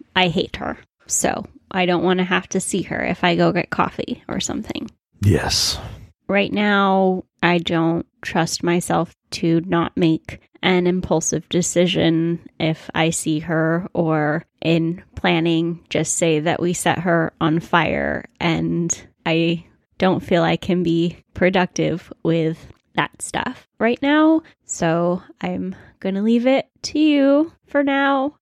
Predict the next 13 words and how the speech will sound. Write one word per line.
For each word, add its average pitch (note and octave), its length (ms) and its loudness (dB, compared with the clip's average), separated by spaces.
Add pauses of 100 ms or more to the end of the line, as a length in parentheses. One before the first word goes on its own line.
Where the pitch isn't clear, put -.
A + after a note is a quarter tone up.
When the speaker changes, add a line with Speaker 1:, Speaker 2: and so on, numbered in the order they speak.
Speaker 1:
And F#3 680 -4 (280)
if F#3+ 280 -4
your F3+ 120 -2
plan F#3+ 340 -4
involves G#3+ 540 0
me, C#4+ 400 2 (200)
I F#3+ 680 0 (180)
will F#3 140 -6
be F#3 160 -2
there G#3+ 300 4
for - 180 -4
you. C#4 500 4 (240)
But - 260 -2